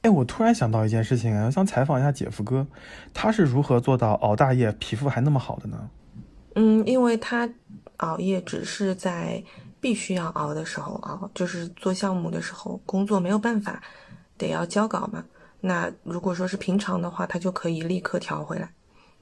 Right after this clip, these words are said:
Speaker 2: 就是他很自律。
Speaker 1: 所以他用什么护肤品呢？他不做，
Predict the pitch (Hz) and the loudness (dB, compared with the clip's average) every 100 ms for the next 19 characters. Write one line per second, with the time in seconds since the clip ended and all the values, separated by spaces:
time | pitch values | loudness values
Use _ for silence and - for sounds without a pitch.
0 | - 247 240 277 214 - 196 180 220 - | -6 0 2 2 0 0 -4 -4 -6 -12
1 | _ - - _ _ _ - 156 143 170 | _ -20 -20 _ _ _ 0 2 4 4
2 | 160 104 107 131 123 139 101 90 92 - | 2 2 -2 -2 -2 0 0 -2 -6 -10
3 | - - - - - - - - 151 160 | -20 -20 -20 -20 -20 -20 -4 2 4 4
4 | - | 2